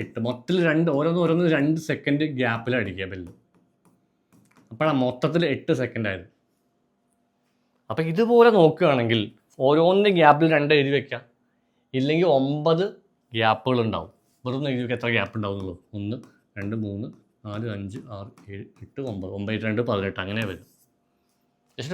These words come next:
പിക്ചറൈസേഷൻ ഉണ്ടെങ്കിൽ നമുക്ക് എളുപ്പമാണ്, അറിയാത്ത ആളുകൾ. ഇല്ലെങ്കിൽ നമുക്കിത് അറിയുന്ന ആൾക്കാരൊക്കെ ആണെങ്കിൽ ഇവിടെ അഞ്ചാവുമ്പോ നാല് രണ്ട് എട്ട്.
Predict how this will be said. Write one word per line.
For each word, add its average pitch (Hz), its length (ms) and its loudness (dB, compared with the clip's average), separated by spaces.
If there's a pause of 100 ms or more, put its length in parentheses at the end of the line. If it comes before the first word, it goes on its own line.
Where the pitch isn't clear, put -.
പിക്ചറൈസേഷൻ 180 580 -2
ഉണ്ടെങ്കിൽ 180 240 0
നമുക്ക് 151 200 -2
എളുപ്പമാണ്, 113 380 -2 (220)
അറിയാത്ത 123 340 -2
ആളുകൾ. 117 180 2 (140)
ഇല്ലെങ്കിൽ 110 300 -4
നമുക്കിത് 160 340 0
അറിയുന്ന 143 260 2
ആൾക്കാരൊക്കെ 156 440 0
ആണെങ്കിൽ 143 220 0 (520)
ഇവിടെ 139 200 2
അഞ്ചാവുമ്പോ 143 560 4 (400)
നാല് 120 240 4 (120)
രണ്ട് 127 300 2
എട്ട്. - 220 -8